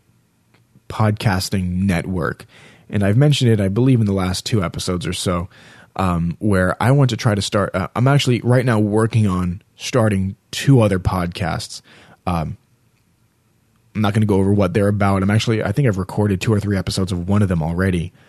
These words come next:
Uh, I just need to, I'm actually gonna re-record those episodes, but that's another story.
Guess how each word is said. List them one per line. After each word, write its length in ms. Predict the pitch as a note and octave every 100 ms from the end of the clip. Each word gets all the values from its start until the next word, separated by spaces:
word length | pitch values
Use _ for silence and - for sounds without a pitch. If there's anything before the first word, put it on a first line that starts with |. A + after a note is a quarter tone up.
| - - _
Uh, 220 | F2 E2+ D#2
I 80 | F2
just 200 | F2 F#2
need 180 | F2+ E2+
to, 360 | F#2 F2 F2 -
I'm 120 | G2
actually 220 | G2+ A2
gonna 140 | G#2
re-record 460 | F#2+ F#2 E2+ - F2
those 120 | F2
episodes, 340 | - - - -
but 100 | -
that's 160 | -
another 180 | F2+ -
story. 300 | - - -